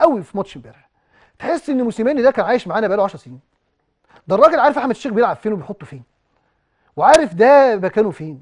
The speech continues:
وعارف ده صفته إيه، وعارف ده إمكانياته إيه. فالراجل عنده الخبرة والكفاءة، وبعدين لعب بقى قدام الد-، الأندية المغربية، فعارف الوداد، وعارف الرجاء،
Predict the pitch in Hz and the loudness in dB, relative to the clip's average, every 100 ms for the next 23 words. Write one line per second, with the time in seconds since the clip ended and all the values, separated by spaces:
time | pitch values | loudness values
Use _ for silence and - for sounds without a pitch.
0 | _ 117 120 285 214 233 294 277 - 247 | _ -6 -2 0 2 4 4 2 -2 -8
1 | 220 - 156 170 147 190 302 208 277 262 | -8 -8 -8 -8 -4 0 0 0 -2 -2
2 | - 175 196 220 160 170 _ _ _ _ | -8 -6 -6 -6 -12 -18 _ _ _ _
3 | _ _ _ _ _ _ _ 175 208 311 | _ _ _ _ _ _ _ -6 -2 -2
4 | 262 220 254 214 - 277 302 202 135 - | -4 -6 -6 -8 -10 -8 -6 -8 -10 -14
5 | 165 - 190 247 233 165 196 214 202 160 | -12 -8 -2 0 -2 -2 -4 -2 -2 -2
6 | 180 175 - _ - 175 202 175 180 165 | -4 -6 -8 _ -12 -4 -4 -4 -8 -10
7 | 165 175 156 131 127 160 156 - _ - | -8 -8 -8 -12 -12 -12 -14 -18 _ -2
8 | 202 170 135 120 156 143 _ _ - 170 | -2 -2 -8 -6 -6 -6 _ _ -8 -4
9 | 175 120 120 117 175 175 | -4 -8 -14 -6 -4 -6